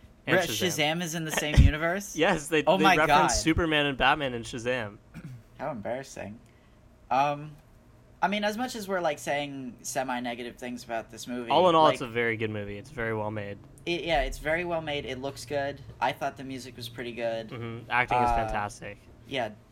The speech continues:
Speaker 2: Joaquin Phoenix is really, really good in this.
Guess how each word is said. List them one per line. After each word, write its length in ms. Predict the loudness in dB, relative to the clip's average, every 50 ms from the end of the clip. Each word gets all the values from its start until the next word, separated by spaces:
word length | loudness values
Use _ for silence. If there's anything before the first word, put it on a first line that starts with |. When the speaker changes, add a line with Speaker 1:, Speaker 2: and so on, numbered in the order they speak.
| _ -20 -20 -20 -20 -20 -12
Speaker 2:
Joaquin 480 | -4 -2 -2 -2 -2 -4 -8 -10 -10 -10
Phoenix 500 | -12 -12 -10 -8 -8 -8 -8 -8 -10 -10
is 480 | -10 -10 -10 -10 -12 -14 -14 -16 -18 -20 -20 -20 _ _ -14
really, 300 | -10 -8 -6 -6 -6 -8
really 360 | -10 -8 -6 -6 -6 -6 -8
good 220 | -8 -8 -8 -8
in 140 | -8 -8 -8
this. 480 | -8 -8 -8 -10 -10 -14 -16 -18 -18